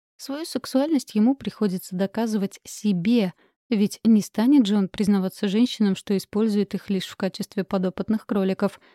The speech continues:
А между тем силы всё убывают. Бессилие —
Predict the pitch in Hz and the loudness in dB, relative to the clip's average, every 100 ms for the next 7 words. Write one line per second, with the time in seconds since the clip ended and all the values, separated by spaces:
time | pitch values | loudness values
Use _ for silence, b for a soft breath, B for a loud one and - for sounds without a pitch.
0 | b _ - 226 208 196 175 190 - 220 | b _ 0 4 4 2 0 -4 -6 -8
1 | 240 - 190 202 - 196 185 214 240 196 | -8 -4 -4 -2 -4 -4 -2 -2 0 -2
2 | 190 - _ _ _ _ - 185 196 - | -4 -8 _ _ _ _ -4 -2 -2 -4
3 | 185 185 226 | -4 -2 -6